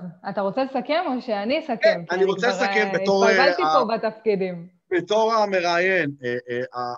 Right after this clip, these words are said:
Speaker 2: האחראי פה על הפורמט, אה, עם מה אתם יוצאים מהפרק? מה לקחתם? מה הכי אהבתם? אה,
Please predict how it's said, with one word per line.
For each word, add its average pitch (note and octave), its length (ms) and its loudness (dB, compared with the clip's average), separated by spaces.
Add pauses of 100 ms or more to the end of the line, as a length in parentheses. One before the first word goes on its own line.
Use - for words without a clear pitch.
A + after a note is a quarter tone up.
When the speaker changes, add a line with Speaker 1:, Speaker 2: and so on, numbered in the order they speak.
(120)
Speaker 2:
האחראי C3+ 580 -6 (100)
פה C#3 140 -6
על C#3 60 -6
הפורמט, C3 460 -6 (540)
אה, C#3 180 -2
עם D#3 120 -4
מה G3+ 100 2
אתם A3 180 -4
יוצאים G3+ 280 -6
מהפרק? F3+ 500 -2 (600)
מה D3+ 220 -4
לקחתם? F3 560 -4 (120)
מה E3+ 180 -4
הכי F3 200 -6
אהבתם? D3+ 540 -6 (200)
אה, B2+ 320 -8